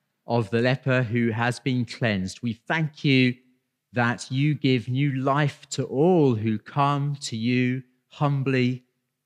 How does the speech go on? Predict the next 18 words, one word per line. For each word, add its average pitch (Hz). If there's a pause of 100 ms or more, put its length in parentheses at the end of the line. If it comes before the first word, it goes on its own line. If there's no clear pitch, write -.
(640)
acknowledging 120
their 110
needs. 90 (1300)
Right 139
now, 139 (840)
we 110
give 117
to -
you 120
anything 127 (480)
in 117
our 131
lives 123
that 110
we 117
know 123
to 127
be 107